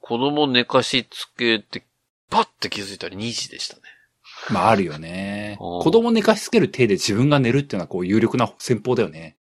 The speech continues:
Speaker 1: でも、夕飯食べてなかったの。自分は。
Speaker 2: <laughs>
Speaker 1: まだ。
Speaker 2: か-、体に悪い。体に悪いよ、ホネスト君。
Speaker 1: 寝かしつけてから食べようと思ってて、いつもだったらさ、寝たなと思ったら、もぞもぞと妻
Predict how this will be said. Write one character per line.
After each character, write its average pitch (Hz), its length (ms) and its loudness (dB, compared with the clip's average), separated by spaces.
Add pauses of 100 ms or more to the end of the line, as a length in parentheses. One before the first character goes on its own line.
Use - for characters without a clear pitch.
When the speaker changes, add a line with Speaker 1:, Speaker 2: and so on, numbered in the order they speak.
(120)
Speaker 1:
で 170 100 4
も、 120 300 0 (100)
夕 160 280 2
飯 208 180 6
食 196 200 4
べ 151 80 2
て 104 60 2
な 92 60 2
か 87 60 0
っ 90 40 -10
た - 100 -14
の。 - 100 -20 (640)
自 92 140 -2
分 87 100 -4
は。 - 160 -6 (180)
Speaker 2:
<laughs> - 160 -8
Speaker 1:
ま 90 120 2
だ。 - 180 -8
Speaker 2:
か-、 - 240 -2 (240)
体 123 400 4
に 123 120 2
悪 117 280 4
い。 101 100 0 (600)
体 143 360 4
に 143 80 6
悪 139 220 6
い 123 40 8
よ、 107 80 6
ホ 101 80 -4
ネ 92 120 -2
ス - 120 -8
ト - 20 -4
君。 80 260 -6
Speaker 1:
寝 143 120 2
か 196 200 8
し - 60 -6
つ - 140 -10
け 202 140 6
て 208 100 0
か 247 140 8
ら 214 80 6
食 143 240 2
べ 151 60 6
よ 143 100 10
う - 20 4
と 110 80 0
思 104 120 -4
っ 104 40 -6
て - 140 -20
て、 110 400 4 (720)
い 233 100 4
つ 226 100 0
も 139 100 2
だ 95 80 0
っ 87 60 -4
た - 100 -4
ら - 80 -4
さ、 - 220 -4 (560)
寝 113 220 0
た 139 140 4
な 147 200 2
と - 180 -8
思 101 100 -4
っ - 40 -8
た - 200 0
ら、 113 240 2
も 110 160 -2
ぞ 107 100 -2
も 95 140 -8
ぞ 85 120 -14
と - 360 -18 (400)
妻 87 520 -8